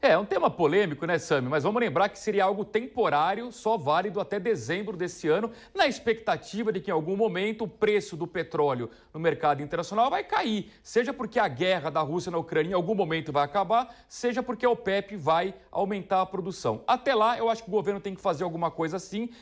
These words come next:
Aliás, vários países estão criando subsídios para suas populações como forma de amenizar essa alta do preço do petróleo no mercado internacional, alta essa que ninguém controla, né? Mas é um tema polêmico, a gente vai ter tempo para debater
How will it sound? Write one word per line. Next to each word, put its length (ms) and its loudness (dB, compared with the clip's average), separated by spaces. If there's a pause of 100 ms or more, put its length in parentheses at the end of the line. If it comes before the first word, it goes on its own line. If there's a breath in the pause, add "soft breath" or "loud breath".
(100)
Aliás, 300 4
vários 420 0
países 640 0 (220 soft breath)
estão 480 0
criando 480 -2
subsídios 760 -4 (240 loud breath)
para 140 4
suas 300 0
populações 760 -2 (160 loud breath)
como 200 -2
forma 300 2
de 80 0
amenizar 680 2
essa 280 -4
alta 280 2
do 100 -6
preço 480 -2 (260 loud breath)
do 80 0
petróleo 440 2
no 60 -4
mercado 340 0
internacional, 720 -2
alta 280 2
essa 320 0
que 120 -12
ninguém 320 -2
controla, 580 -2
né? 180 -4 (180 loud breath)
Mas 160 0
é 20 0
um 80 -2
tema 220 2
polêmico, 400 0
a 80 -12
gente 100 -10
vai 100 0
ter 140 -2
tempo 280 -4
para 80 0
debater 640 -2